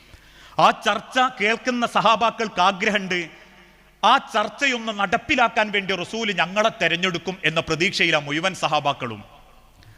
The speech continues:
ഓരോ സഹാബാക്കളും റസൂലിന്റെ മുഖത്തേക്ക് ഇങ്ങനെ നോക്കി നിൽക്കുക, ആരെയായിരിക്കും റസൂലുള്ള തെരഞ്ഞെടുക്കുന്നതെന്നറിയാൻ. അള്ളാന്റെ ഹബീബ് തെരഞ്ഞെടുത്തതാവട്ടെ ആ കൂട്ടത്തിൽ അത്ര പ്രസക്തനല്ലാത്ത അംർ ബിനു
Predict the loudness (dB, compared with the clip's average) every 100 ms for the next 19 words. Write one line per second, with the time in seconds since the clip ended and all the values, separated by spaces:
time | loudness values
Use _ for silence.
0 | -20 -20 -20 -2 4 4 4 2 2 2
1 | 2 0 -2 -6 -8 -6 -4 -2 -4 -4
2 | 0 -2 0 -2 -2 -4 -4 -2 -2 2
3 | 0 0 -12 -10 0 4 4 2 2 2
4 | 2 0 -6 -10 -10 -10 -8 -4 -4 0
5 | 0 2 -2 -2 -4 -4 -4 -2 -2 -4
6 | -10 -20 -20 -16 -6 0 0 0 -2 -2
7 | -4 -2 0 0 0 -4 -4 0 2 0
8 | 0 -2 -2 -10 -20 -12 0 0 0 -10
9 | -8 -6 -6 -6 -8 -6 -2 -2 0 0
10 | 0 2 0 2 2 0 -2 0 -2 -2
11 | -4 -2